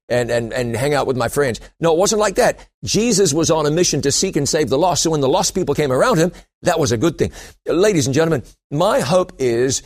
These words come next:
that where you worship, Jesus is so pronounced, so prominent, so visible,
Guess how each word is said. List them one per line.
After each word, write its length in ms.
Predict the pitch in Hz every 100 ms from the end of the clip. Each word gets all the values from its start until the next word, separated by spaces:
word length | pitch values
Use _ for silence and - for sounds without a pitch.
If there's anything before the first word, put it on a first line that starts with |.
| -
that 220 | 123 143 135
where 220 | 143 135
you 200 | 139 247
worship, 400 | 254 262 - - - _ _ _ _ -
Jesus 600 | 101 90 262 254 135 143 -
is 340 | 160 143 - -
so 260 | - 214
pronounced, 600 | 226 214 190 127 - - - _
so 240 | - 202
prominent, 480 | - - 190 139 147 -
so 220 | - 202 220
visible, 480 | 311 143 127 147